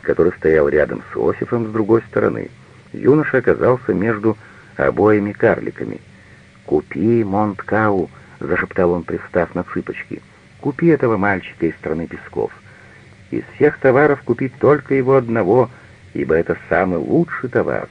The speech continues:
Доверься маленькому, он видит.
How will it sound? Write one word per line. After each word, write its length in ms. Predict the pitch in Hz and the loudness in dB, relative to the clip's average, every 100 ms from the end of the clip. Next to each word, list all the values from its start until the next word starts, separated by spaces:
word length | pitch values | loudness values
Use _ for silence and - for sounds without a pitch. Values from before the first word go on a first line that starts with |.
| - - - | -16 -20 -18
Доверься 600 | - 76 71 92 110 - | -6 -2 2 0 0 -2
маленькому, 640 | 101 104 110 107 101 98 95 | 0 2 0 0 -4 -2 0
он 120 | 101 | -2
видит. 400 | 71 104 110 73 | -2 -4 -4 -8